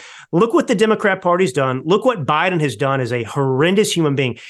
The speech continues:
And by the way, I'm not old enough to remember this, but I talked to people who were alive during Joe Biden's, you know,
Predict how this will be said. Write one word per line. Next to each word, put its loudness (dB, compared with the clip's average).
And 0
by 2
the 2
way, 2
I'm -2
not 0
old 2
enough 0
to -2
remember -2
this, -2
but -2
I -2
talked -2
to -2
people -4
who 2
were 2
alive 0
during 0
Joe 2
Biden's, 0
you -4
know, -2